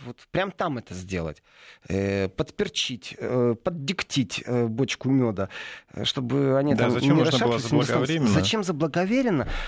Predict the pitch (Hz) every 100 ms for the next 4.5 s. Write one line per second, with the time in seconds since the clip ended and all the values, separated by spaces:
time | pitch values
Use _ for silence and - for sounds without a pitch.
0 | - - - 139 160 170 180 196 165 180
1 | 160 208 - 190 208 226 - 151 151 175
2 | 170 120 135 160 190 208 247 143 127 143
3 | 151 - 214 175 - - 131 175 233 226
4 | - 233 190 98